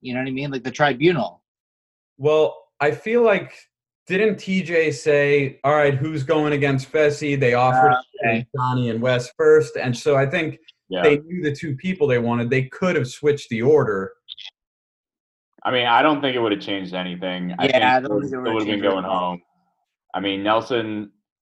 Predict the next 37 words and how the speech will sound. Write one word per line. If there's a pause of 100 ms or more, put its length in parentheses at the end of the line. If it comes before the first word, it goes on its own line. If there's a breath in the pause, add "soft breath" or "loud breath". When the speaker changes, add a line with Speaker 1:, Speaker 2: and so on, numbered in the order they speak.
(340)
Speaker 3:
I
mean,
you
saw
the
work
he
did
on
Bear,
and,
like,
I
just
think
back
to
last
season.
I
mean,
Bear (580)
pretty
much
eliminated
Wes (320)
in
the
same,
you
know, (220)
hands
on
a
stick (240)
elimination. (480)
Um,